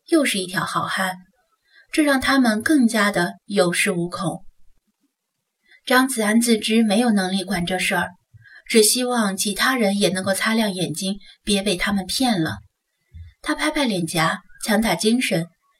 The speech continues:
凝神观察四周隐蔽的角落，试着将注意力重新放到寻找辟邪猫的踪迹上。然而，他的视线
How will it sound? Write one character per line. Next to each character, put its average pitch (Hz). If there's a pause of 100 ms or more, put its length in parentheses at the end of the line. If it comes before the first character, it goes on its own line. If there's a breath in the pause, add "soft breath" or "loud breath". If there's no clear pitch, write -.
(200)
凝 247
神 240
观 262
察 220
四 214
周 226
隐 202
蔽 247
的 185
角 175
落， 180 (540 soft breath)
试 302
着 247
将 262
注 302
意 233
力 202 (220 loud breath)
重 226
新 311
放 262
到 196
寻 190
找 180
辟 208
邪 196
猫 202
的 196
踪 208
迹 220
上。 165 (840)
然 214
而， 190 (240 loud breath)
他 240
的 214
视 208
线 190